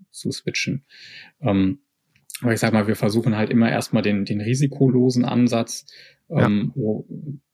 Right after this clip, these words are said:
Speaker 1: weil's einfach zum, zum Start am, ja, am einfachsten ist und, ähm, wir erstmal gucken wollen, ob das überhaupt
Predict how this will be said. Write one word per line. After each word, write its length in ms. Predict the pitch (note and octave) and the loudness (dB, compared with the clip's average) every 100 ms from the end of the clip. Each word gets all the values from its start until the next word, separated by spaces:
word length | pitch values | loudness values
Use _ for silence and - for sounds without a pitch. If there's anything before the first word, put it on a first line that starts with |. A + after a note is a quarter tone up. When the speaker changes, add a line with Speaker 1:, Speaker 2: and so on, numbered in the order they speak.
| _ | _
Speaker 1:
weil's 420 | A#3 C#3 G#2+ G#2 | -18 -6 -4 -4
einfach 420 | - G#2 - G#2 - | -4 -6 -4 -8 -4
zum, 340 | - G2 G2 | 0 2 0
zum 160 | - G2+ | -2 -2
Start 320 | - G2 - | 0 -2 0
am, 320 | G2+ F#2+ G2+ _ _ _ - | -2 -2 -6 _ _ _ -10
ja, 240 | F#2+ F#2+ | -8 -6
am 160 | A#2 A2+ | -4 2
einfachsten 520 | B2+ - A#2 - A2+ | 2 2 -4 2 2
ist 280 | B2 A2 - | 2 -4 -6
und, 460 | - G2+ G2 - - | -6 -4 -6 -8 -6
ähm, 260 | G#2+ F#2 F#2 | -2 -2 0
wir 80 | F#2+ | -2
erstmal 240 | - G#2 | 0 -4
gucken 320 | - A#2 F#2+ | -2 -2 0
wollen, 320 | F#2+ F#2+ F#2+ | 0 0 -2
ob 240 | - G#2+ - | -2 -4 -2
das 200 | G#2+ - | -4 -2
überhaupt 600 | C#3 G2+ G2+ - - | -4 -2 -4 -6 -8